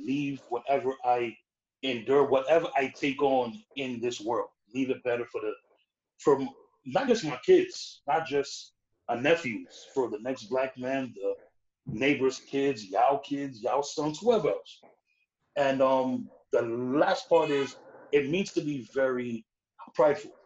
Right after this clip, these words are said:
'cause at the end of the day, I'm all about, you know, Black man this and the magic of this and the drip of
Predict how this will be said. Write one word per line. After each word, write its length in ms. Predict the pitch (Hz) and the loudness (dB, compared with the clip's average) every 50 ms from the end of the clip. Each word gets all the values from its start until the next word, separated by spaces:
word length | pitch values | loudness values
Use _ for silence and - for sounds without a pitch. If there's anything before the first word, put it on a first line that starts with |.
| _ _ _ _ _ _ - | _ _ _ _ _ _ -4
'cause 120 | 135 120 | -2 0
at 100 | 131 120 | 0 0
the 120 | 123 - 143 | 0 2 2
end 120 | 147 143 | 2 2
of 120 | 135 120 | 2 0
the 80 | 120 123 | -4 -4
day, 280 | 120 127 127 127 127 127 | -2 -2 -2 -2 -2 0
I'm 200 | 131 127 123 123 | 0 0 2 2
all 200 | 127 127 127 127 | 2 2 2 2
about, 380 | 123 117 117 113 113 113 - _ _ - | 2 4 4 4 4 0 -4 _ _ -18
you 100 | 113 110 | -8 -4
know, 360 | 113 113 110 110 107 101 - _ | -2 0 0 -2 -2 -6 -8 _
Black 300 | 107 117 117 117 113 - | 0 2 2 2 0 -2
man 280 | 107 117 113 110 107 101 104 | -6 -8 -8 -6 -8 -8 -6
this 260 | 113 117 113 - - | -6 -6 -6 -6 -6
and 160 | 104 101 101 | -6 -6 -6
the 60 | 92 | -10
magic 420 | 90 98 107 107 110 110 - - - 104 | -10 -6 -4 -4 -4 -4 -8 -14 -18 -20
of 60 | 101 - | -18 -14
this 240 | - - 220 - - | -12 -12 -12 -12 -10
and 260 | - - 285 - - 254 _ _ _ _ - _ _ _ 110 | -8 -8 -8 -8 -12 -16 _ _ _ _ -20 _ _ _ -8
the 100 | 113 104 | -6 -6
drip 320 | 95 98 123 139 139 139 | -4 0 0 0 2 2
of 200 | 120 110 98 | 0 -2 -2